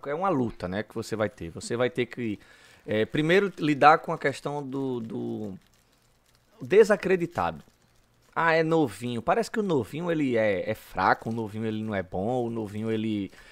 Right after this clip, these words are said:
ele vai dar muito deslize, que aí fica o erro dos grandes, dos mais velhos. Ele tem que pegar esse novinho e dizer, "Ó,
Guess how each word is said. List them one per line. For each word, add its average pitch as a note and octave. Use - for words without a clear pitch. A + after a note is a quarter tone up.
ele A#2+
vai A#2+
dar A#2
muito A#2
deslize, A2
que -
aí C#3+
fica -
o C3+
erro C3
dos B2
grandes, A2+
dos A2
mais B2
velhos. G#2+
Ele G#2+
tem E3+
que -
pegar D#3
esse D#3+
novinho C3+
e D#3
dizer, C#3+
"Ó, G#2